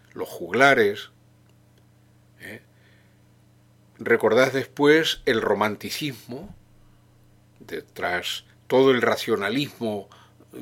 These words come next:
en que se vivía, aquella explosión romántica del misterio, la muerte, el enamoramiento, llevado hasta el límite. Y recordad que todo eso que ya estaba en Occidente,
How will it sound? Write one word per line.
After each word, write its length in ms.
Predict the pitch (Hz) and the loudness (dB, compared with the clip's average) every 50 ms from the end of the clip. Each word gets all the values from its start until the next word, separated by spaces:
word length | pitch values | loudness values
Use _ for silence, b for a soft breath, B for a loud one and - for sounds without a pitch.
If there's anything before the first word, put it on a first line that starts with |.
| 117 - | -12 -10
en 200 | - 117 110 101 | -8 -8 -8 -8
que 120 | - 113 | -8 -8
se 160 | 104 - 151 | -6 -6 -6
vivía, 500 | 147 160 160 156 160 160 160 165 165 165 B B B B | -6 -6 -8 -8 -6 -4 -4 -4 -4 -6 B B B B
aquella 400 | 104 101 - - 147 160 170 165 | -10 -8 -6 -4 -4 -4 -4 -6
explosión 560 | - - - 156 147 - - 175 170 175 156 | -8 -10 -12 -10 -8 -6 -6 -6 -6 -6 -8
romántica 880 | 143 131 127 139 180 196 196 - - - 113 - - - - - - B B B B B B B B | -10 -12 -8 -6 -6 -6 -6 -8 -10 -14 -14 -14 -14 -16 -16 -16 -18 B B B B B B B B
del 240 | - 101 107 107 101 | -4 -2 -2 -2 -2
misterio, 720 | 101 101 92 - - - - - 160 170 160 151 123 110 104 | -4 -8 -8 -8 -10 -10 -4 -4 -4 -2 -2 -2 -2 0 0
la 140 | 95 87 | 0 -2
muerte, 560 | 85 104 135 160 175 170 160 - - 120 110 107 | -4 -2 -2 0 0 -2 -4 -6 -6 -4 -2 0
el 80 | 107 | 0
enamoramiento, 1120 | 107 98 101 95 95 98 98 92 90 98 117 143 165 170 160 135 - - 107 101 - - _ B B B B B B | 0 -2 -2 -4 -6 -6 -6 -8 -6 -6 -4 -4 -4 -4 -8 -12 -14 -14 -16 -16 -16 -18 _ B B B B B B
llevado 340 | 101 101 104 104 117 123 120 120 | -6 -4 -2 0 0 0 0 -2
hasta 280 | 117 - - - - | -4 -6 -10 -8 -8
el 140 | 95 101 110 | -8 -6 -6
límite. 560 | 139 160 160 151 117 - - - - - - b b b b b b b b b b b - | -6 -6 -4 -6 -6 -8 -10 -16 -18 -18 -20 b b b b b b b b b b b -6
Y 140 | 165 165 156 | -4 -2 2
recordad 540 | 196 214 208 - 214 190 175 165 160 156 - - - | 2 2 4 4 2 2 6 6 6 4 4 -4 -6
que 140 | - 117 - | -4 -4 -4
todo 480 | - _ - 208 214 208 208 202 190 | -4 _ 6 6 8 8 8 8 8
eso 320 | 180 160 - - - 135 117 | 6 4 2 0 -4 -4 -2
que 140 | 117 101 | -2 0
ya 100 | 104 120 | 0 0
estaba 320 | 123 - - 139 139 139 139 | -2 -2 -2 -2 0 0 0
en 100 | 139 143 | -2 -2
Occidente, 760 | 135 - - - 147 139 139 123 113 104 - - 107 107 - | -6 -8 -8 -8 -4 -2 -2 -2 -2 -6 -12 -12 -14 -14 -14